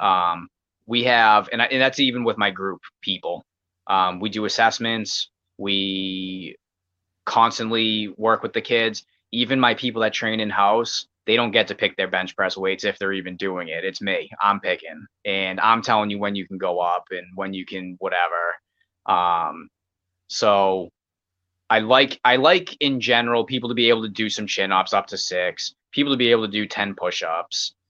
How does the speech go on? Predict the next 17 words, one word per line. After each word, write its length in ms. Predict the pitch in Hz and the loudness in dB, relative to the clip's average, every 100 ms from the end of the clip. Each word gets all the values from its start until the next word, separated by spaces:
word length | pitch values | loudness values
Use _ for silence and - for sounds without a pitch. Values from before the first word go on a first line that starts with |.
| _ | _
you 100 | - | -6
know, 320 | 101 92 92 - _ _ | -2 0 -2 -6 _ _
working 340 | 113 127 127 139 | 4 6 6 4
on 160 | 127 | 4
a 40 | 120 | 2
squat. 600 | - 117 113 113 110 - | -2 2 8 8 8 4
Ideally, 580 | 104 98 107 113 113 | 0 -2 -4 0 0
it 40 | 110 | 0
would 140 | 107 | -2
be 100 | 104 | -4
a 60 | 107 | -4
front 260 | - 107 98 | -2 -4 -2
squat 320 | 110 104 104 | 2 4 4
around 360 | 101 101 104 | 4 2 0
your 100 | 101 | -2
body 300 | 104 101 104 | 2 2 2
weight, 420 | 104 107 107 107 | 2 0 0 -2